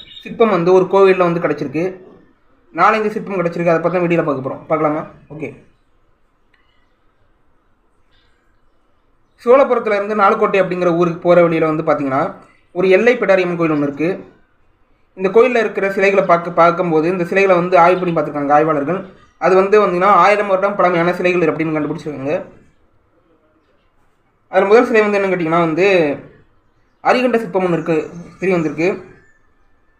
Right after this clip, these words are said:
கரெக்டா வந்து சோழபுரத்துக்கு பக்கத்துல தான் இந்த கோ-, கோயில் இருக்குன்னு சொல்றாங்க. இந்த அரிகண்ட சிற்பம் வந்து பாத்தீங்கன்னா, அஹ், பழமையான சிற்பம்னு சொல்லுவாங்க. ஆயிரம் வருடம் பழமையான சொல்லுவாங்க. எப்படின்னா, அரிகண்ட சிற்பம்ங்கிற அந்த ஒரு விஷயம் வந்து எதுக்காக உருவாக்கப்பட்டதுன்னா,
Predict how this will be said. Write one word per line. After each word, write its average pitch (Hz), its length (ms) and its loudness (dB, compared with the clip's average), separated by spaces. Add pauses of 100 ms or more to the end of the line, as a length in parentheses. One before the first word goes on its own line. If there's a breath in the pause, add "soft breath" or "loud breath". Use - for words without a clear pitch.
(1200)
கரெக்டா 202 320 2
வந்து 226 60 0
சோழபுரத்துக்கு 208 600 0
பக்கத்துல 180 200 0
தான் 190 100 2
இந்த 175 120 0
கோ-, 160 440 0
கோயில் 185 260 4
இருக்குன்னு 165 260 -4
சொல்றாங்க. 143 480 -6 (2000)
இந்த 240 160 2
அரிகண்ட 247 220 2
சிற்பம் 202 300 -2
வந்து 202 80 0
பாத்தீங்கன்னா, 180 520 -2 (640)
அஹ், 175 240 0
பழமையான 226 380 2
சிற்பம்னு 190 320 -8
சொல்லுவாங்க. 160 260 0
ஆயிரம் 190 240 2
வருடம் 185 240 0
பழமையான 175 380 0
சொல்லுவாங்க. 156 240 -6
எப்படின்னா, 160 360 -6 (1120)
அரிகண்ட 247 300 2
சிற்பம்ங்கிற 208 420 0
அந்த 185 240 4
ஒரு 180 160 2
விஷயம் 208 280 0
வந்து 196 180 -2
எதுக்காக 185 320 2
உருவாக்கப்பட்டதுன்னா, 170 720 0